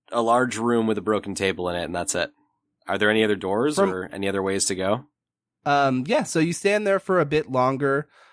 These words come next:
Speaker 2: um, and you notice that there are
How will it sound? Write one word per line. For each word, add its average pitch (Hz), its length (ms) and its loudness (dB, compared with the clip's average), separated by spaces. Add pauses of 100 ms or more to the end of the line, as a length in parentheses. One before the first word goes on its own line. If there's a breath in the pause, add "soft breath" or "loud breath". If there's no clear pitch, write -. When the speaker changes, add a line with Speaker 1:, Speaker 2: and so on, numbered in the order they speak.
(160 soft breath)
Speaker 2:
um, 131 500 2
and 151 180 2
you 160 120 4
notice 160 380 2
that - 260 -2
there 147 280 2
are 131 520 2